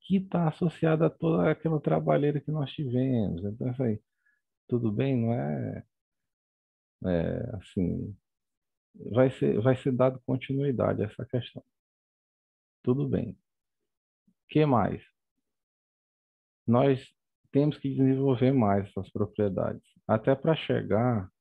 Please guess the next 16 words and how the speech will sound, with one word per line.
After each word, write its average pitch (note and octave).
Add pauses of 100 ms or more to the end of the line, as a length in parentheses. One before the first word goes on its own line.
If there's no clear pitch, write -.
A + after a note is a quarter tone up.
(520)
a G2
obter A2 (460)
as G2
expressões A2+
do A#2
arco G2
metade G2
em C3
cima C3+
já A2+ (680)
daquela A2+
nova A#2+
estruturação A#2+
que A#2+
foi G#2
formalizada. A2+